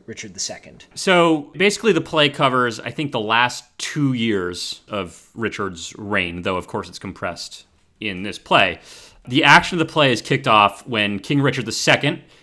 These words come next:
Speaker 2: is forced to adjudicate a quarrel between two of the most powerful nobles in England.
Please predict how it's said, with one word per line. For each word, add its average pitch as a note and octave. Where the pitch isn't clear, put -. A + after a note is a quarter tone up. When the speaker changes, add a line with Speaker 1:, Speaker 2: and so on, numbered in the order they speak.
Speaker 2:
is -
forced C3+
to C3+
adjudicate C3+
a A2
quarrel B2
between G#2+
two B2+
of G#2
the G#2
most G#2
powerful A2
nobles F#2+
in A2+
England. F2+